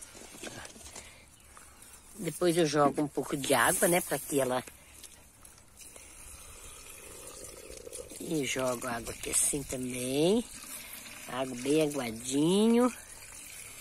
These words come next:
Depois eu coloco a tampinha. Ó, coloco a tampinha aqui. E assim eu vou fazendo. E ele tá ficando bonito, ó. Essa é uma adubação natural, né?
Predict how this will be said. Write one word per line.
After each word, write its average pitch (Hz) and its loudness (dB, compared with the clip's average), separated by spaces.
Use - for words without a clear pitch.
Depois 196 4
eu 190 8
coloco 196 10
a 202 10
tampinha. 196 8
Ó, - -6
coloco - -6
a - -10
tampinha 147 2
aqui. 254 4
E 208 6
assim 220 6
eu 226 10
vou 220 6
fazendo. 208 4
E 180 4
ele 202 4
tá 254 8
ficando 269 6
bonito, 262 4
ó. - -10
Essa - 4
é 214 10
uma 220 10
adubação 196 8
natural, 190 4
né? 185 8